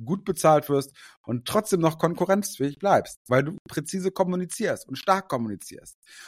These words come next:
Und ich hoffe, diese Folge hat dir gefallen, einen klaren Fahrplan für deine Preisgestaltung zu bekommen.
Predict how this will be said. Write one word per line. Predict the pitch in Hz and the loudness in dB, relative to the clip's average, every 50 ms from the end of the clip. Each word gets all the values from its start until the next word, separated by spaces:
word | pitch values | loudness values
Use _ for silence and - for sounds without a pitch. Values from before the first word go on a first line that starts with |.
| - _ - | -20 _ -6
Und | 131 143 | -2 -2
ich | 180 180 - | 0 2 2
hoffe, | 214 196 180 | 2 0 0
diese | 175 165 165 160 | -2 -2 -4 -2
Folge | 165 170 160 165 147 147 | 0 0 0 2 2 0
hat | 139 - | 0 0
dir | 143 135 | -2 -4
gefallen, | 143 - - 143 139 135 | -2 0 0 0 0 0
einen | 120 123 117 | -2 -4 -6
klaren | - - 147 143 160 180 180 | -2 0 2 2 2 0 -2
Fahrplan | - - 156 151 147 - 151 139 139 | -2 0 2 2 2 2 0 -2 0
für | - 131 | 0 -2
deine | 123 120 120 | 0 0 -2
Preisgestaltung | - - - 170 180 - - 127 - 110 101 101 104 98 | -2 0 0 0 0 0 -4 -4 -4 -2 -2 -2 -4 -8
zu | - - 104 | -8 -10 -12
bekommen. | 98 98 - - 113 120 135 165 180 | -12 -10 -4 -2 -2 0 0 -2 -6